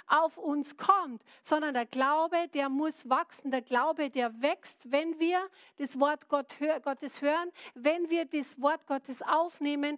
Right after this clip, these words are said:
wenn wir uns ernähren mit dem, mit der Bibel. Und genauso wuchs der Glaube von Petrus, als er mit Jesus war.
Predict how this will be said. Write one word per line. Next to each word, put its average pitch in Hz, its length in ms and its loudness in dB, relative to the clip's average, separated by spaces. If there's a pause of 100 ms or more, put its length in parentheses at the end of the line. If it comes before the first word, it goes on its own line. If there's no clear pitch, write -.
(260)
wenn 302 260 0
wir 302 80 0
uns 294 140 -2
ernähren 285 680 -2
mit 254 240 -6
dem, 320 340 0 (580)
mit 226 320 -8
der 226 120 -2
Bibel. 190 420 -12 (2250)
Und 277 140 0
genauso 302 580 0 (1700)
wuchs 339 560 0
der 277 160 2
Glaube 285 520 0
von 277 260 -4
Petrus, 294 760 -4
als 233 340 -2
er 262 60 -4
mit 247 220 -4
Jesus 247 580 -6
war. 175 240 -4